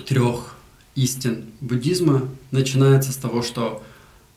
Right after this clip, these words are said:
все состоит из страдания. Или лучше сказать, да, то, что все подвержено тому, чтобы в конечном итоге, э,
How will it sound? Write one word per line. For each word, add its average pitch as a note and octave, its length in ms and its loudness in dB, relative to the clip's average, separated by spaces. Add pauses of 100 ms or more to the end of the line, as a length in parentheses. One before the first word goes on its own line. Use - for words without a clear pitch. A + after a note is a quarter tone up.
(1700)
все C#3+ 200 0
состоит C3 360 -2
из A#2+ 80 -6
страдания. - 580 -6 (1000)
Или B2+ 200 4
лучше A#2 300 -2
сказать, A#2+ 380 -8
да, G#2+ 100 -10
то, B2 140 -14
что - 320 -10 (220)
все - 240 2
подвержено B2 1000 2 (180)
тому, E3 540 4 (840)
чтобы A#2 580 -4 (480)
в - 100 -20
конечном B2+ 580 2
итоге, A#2+ 540 2 (760)
э, A#2 440 -14